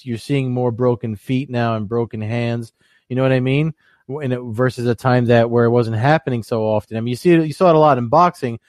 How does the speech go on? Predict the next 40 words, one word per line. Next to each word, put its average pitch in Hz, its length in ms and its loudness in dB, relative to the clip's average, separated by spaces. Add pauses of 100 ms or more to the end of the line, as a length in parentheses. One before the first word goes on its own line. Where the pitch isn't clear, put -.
(360)
Like, 120 100 -2
w-, 135 180 -8
like, 143 140 2
every 165 160 2
time 180 140 0
a 147 80 0
boxer 156 360 2
gets 139 200 -4
in 131 80 -8
a 117 40 -6
fight 139 280 0
outside 127 420 -2
of 113 80 -6
the 104 60 -12
boxing 139 440 -2
ring, 113 220 -10
they, 120 160 -12
you 127 140 -14
know, 104 280 -10 (500)
they 123 100 -2
break 123 260 -2
their 117 140 -2
hands, 123 520 0 (520)
and 117 320 -4
it's 107 100 -8
because 127 240 -2
they 127 80 0
don't 120 200 -2
have 120 320 2
the 117 80 -8
glove 120 340 0
and 107 100 -6
the 101 60 -8
tape 117 320 -2
and 110 80 -10
all 110 140 -4
that 110 160 -4
stuff 110 220 -4
that's 110 220 -8
on. 117 300 -4